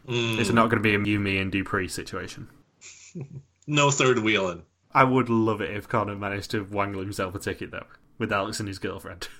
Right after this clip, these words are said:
Speaker 2: <laughs>
Speaker 1: I hear you only get the prize if you know where Curacao is.
Speaker 2: I'm pretty sure Curacao has been visited on, uh, Amazing Race Latino America, actually.
Speaker 1: It has, yeah.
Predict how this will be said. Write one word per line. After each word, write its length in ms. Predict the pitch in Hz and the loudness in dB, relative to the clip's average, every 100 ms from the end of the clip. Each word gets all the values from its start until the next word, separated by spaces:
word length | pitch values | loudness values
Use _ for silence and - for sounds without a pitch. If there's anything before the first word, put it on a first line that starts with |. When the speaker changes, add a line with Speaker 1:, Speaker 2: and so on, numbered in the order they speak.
| - - | -20 -20
Speaker 2:
<laughs> 320 | - _ _ | -20 _ _
Speaker 1:
I 60 | 147 | 0
hear 240 | 147 170 | 4 4
you 180 | 175 156 | 4 2
only 280 | 139 143 151 | 4 4 2
get 280 | 117 127 - | 2 0 0
the 100 | 170 | -6
prize 540 | - 160 156 175 - | 2 2 4 4 2
if 160 | 143 127 | 0 -4
you 120 | 123 | -4
know 240 | 110 117 117 | 0 0 0
where 160 | 110 | -2
Curacao 920 | 104 - 113 104 95 - 98 87 85 87 | -4 -2 -2 0 0 0 2 0 -2 -4
is. 600 | 82 76 - - - - _ _ | -8 -8 0 0 0 -8 _ _
Speaker 2:
I'm 120 | 151 160 | 0 0
pretty 320 | - 269 - | 0 -2 -2
sure 300 | - 208 180 | 2 4 4
Curacao 600 | - 160 147 - 131 117 | 6 6 6 4 4 4
has 260 | 120 104 - | 2 -2 -8
been 320 | - 123 110 | 0 0 2
visited 560 | - 104 107 - 104 | 2 0 0 -4 -4
on, 560 | 104 113 101 101 101 101 - | -2 2 2 2 -4 -10 -4
uh, 380 | 113 104 101 - | 0 2 2 0
Amazing 300 | 110 107 101 | -2 -2 0
Race 180 | 101 110 | 0 0
Latino 360 | 101 110 101 | 0 0 0
America, 360 | 98 104 95 - | 2 2 0 -6
actually. 280 | - 90 - _ _ | -10 -12 -12 _ _
Speaker 1:
It 160 | 120 104 | 0 2
has, 340 | 98 90 85 90 | 2 2 -2 -4
yeah. 240 | 87 | -6